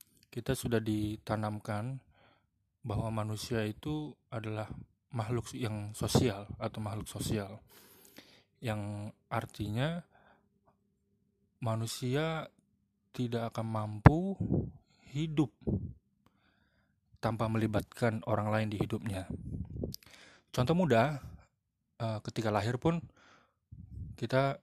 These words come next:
sangat membutuhkan pertolongan orang lain. Eh, begitu juga kita beranjak menjadi a-, anak-anak, beranjak menjadi remaja, lalu, eh, anak muda, lalu,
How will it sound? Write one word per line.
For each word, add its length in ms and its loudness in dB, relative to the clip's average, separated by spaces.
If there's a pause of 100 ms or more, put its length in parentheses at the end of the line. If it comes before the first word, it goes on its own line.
(140)
sangat 560 0
membutuhkan 880 -2
pertolongan 480 2
orang 240 -6
lain. 260 -6 (1160)
Eh, 380 -4 (340)
begitu 400 -4
juga 320 0
kita 400 0
beranjak 560 -2
menjadi 480 -4
a-, 160 -10 (160)
anak-anak, 560 -2 (720)
beranjak 480 -2
menjadi 400 0
remaja, 720 2 (480)
lalu, 560 -2 (960)
eh, 460 -6 (100)
anak 240 -8
muda, 640 -2 (480)
lalu, 320 -6